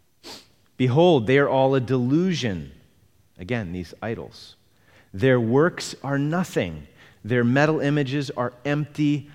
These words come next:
wind." And then the very next verse, "Behold again. Behold my servant, whom I uphold, my chosen, in whom my soul delights. I've put my spirit upon him. He will bring forth justice to the nations."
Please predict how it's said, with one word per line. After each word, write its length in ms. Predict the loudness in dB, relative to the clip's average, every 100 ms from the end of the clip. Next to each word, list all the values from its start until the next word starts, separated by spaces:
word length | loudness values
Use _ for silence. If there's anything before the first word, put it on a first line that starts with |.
| -18 -8
wind." 680 | -2 0 0 0 -4 -6 -8 -18 _ _ _ _ -10
And 200 | -6 -4
then 500 | -4 -4 -6 -8 -12 _ _
the 80 | -14
very 220 | -8 -4
next 240 | -4 -6 -8
verse, 420 | -8 -8 -10 -20 _ _ -12
"Behold 360 | -10 -8 -8 -8
again. 340 | -10 -10 -12 -20 _ _ _ _ _
Behold 300 | -8 -6 -6
my 100 | -6
servant, 400 | -6 -4 -4 -10 -18 _ _ _ _ _ _ _ _
whom 160 | -2 0
I 100 | 0
uphold, 420 | -2 -2 -2 -2
my 160 | -6 -8
chosen, 480 | -4 -2 -2 -2
in 140 | -6 -4
whom 160 | -2
my 140 | -2 -4
soul 260 | -4 -4
delights. 400 | -4 -2 -2 -2 -4
I've 220 | -6 -4
put 180 | -4 -4
my 160 | -6
spirit 500 | -6 -10 -2 2 2
upon 340 | 0 -4 -6 -4
him. 200 | -6 -6
He 240 | -6 -4
will 360 | -2 2 2 2
bring 260 | 0 -2
forth 400 | -4 -4 -4 -4
justice 420 | -4 -4 -4 -12 -10
to 100 | -8
the 60 |
nations." 520 | -6 -6 -8 -16 -20